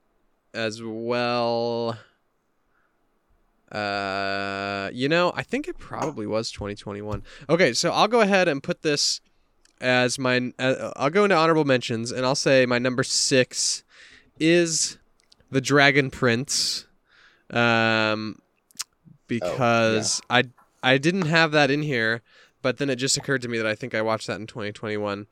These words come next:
Speaker 1: So Dragon Prince, I'm gonna have at number six. Number seven, Queen's Gambit. Uh, those are both, Dragon Prince and Queen's Gambit are
Speaker 2: Oh, yeah.
Speaker 1: Netflix shows. Queen's Gambit is, uh,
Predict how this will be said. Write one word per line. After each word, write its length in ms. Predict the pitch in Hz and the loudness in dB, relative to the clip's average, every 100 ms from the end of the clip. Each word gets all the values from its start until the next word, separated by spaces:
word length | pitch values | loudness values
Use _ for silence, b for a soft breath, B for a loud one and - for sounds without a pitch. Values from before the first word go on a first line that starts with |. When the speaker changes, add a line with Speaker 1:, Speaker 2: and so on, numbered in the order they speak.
| B B | B B
Speaker 1:
So 100 | - | -16
Dragon 460 | 101 113 139 160 156 | -10 0 2 2 0
Prince, 380 | 156 151 147 - | -2 -2 -2 -6
I'm 120 | 123 | -4
gonna 160 | 127 123 | -4 -2
have 220 | 123 117 | -2 -2
at 80 | 104 | -2
number 200 | 117 117 | -2 -4
six. 440 | - 113 - - - b b - | -2 -2 -4 -10 -10 b b -8
Number 160 | 117 | -4
seven, 580 | - - 208 208 214 202 b b b b | 0 4 4 6 2 0 b b b b
Queen's 560 | - 165 165 165 156 | -2 2 2 2 -2
Gambit. 500 | 135 143 156 185 262 - _ _ _ _ _ _ | 2 4 6 6 4 4 _ _ _ _ _ _
Uh, 500 | - 117 117 117 113 113 | -4 0 2 2 0 0
those 200 | 127 139 | 2 4
are 40 | |
both, 320 | 120 143 160 - | 4 4 2 0
Dragon 240 | 139 143 | 2 2
Prince 180 | 143 131 | 0 -4
and 280 | - 139 147 | -2 -4 -4
Queen's 280 | - 131 113 | -4 -4 -2
Gambit 380 | 120 120 117 110 | 0 2 2 0
are 100 | 104 | -2
Speaker 2:
Oh, 0 | |
yeah. 180 | 117 113 | -2 -2
Speaker 1:
Netflix 680 | 120 123 117 135 90 - - _ _ b b b b | -2 -2 -2 -2 -4 -6 -10 _ _ b b b b
shows. 600 | - - 123 113 113 113 | -6 0 4 4 4 0
Queen's 260 | - 131 123 | -4 -6 -2
Gambit 280 | 127 123 | -2 -2
is, 160 | 120 110 | -6 -6
uh, 400 | 113 107 101 101 | -4 -2 -4 -6